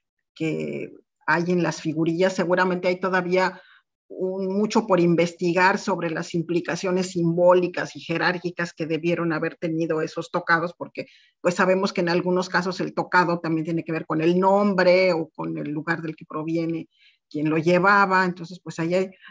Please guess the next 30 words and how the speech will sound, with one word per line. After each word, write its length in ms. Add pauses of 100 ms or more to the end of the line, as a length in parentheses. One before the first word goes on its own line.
(160)
muchísimo 600
todavía 420
por 140
investigar. 560 (180)
De 440
verdad, 280
bien 240
interesante. 640 (380)
Tenemos 420
muchos 480
saludos 420
y 40
algunas 420
preguntas 920
en 400
las 180
redes 240
sociales. 760 (600)
Eh, 320 (160)
tenemos 500
saludos 460
de 120
Rosalía 600
Robles 480
Torres. 480
Buenas 320
tardes, 320
saludos 340
desde 260
Cancún. 720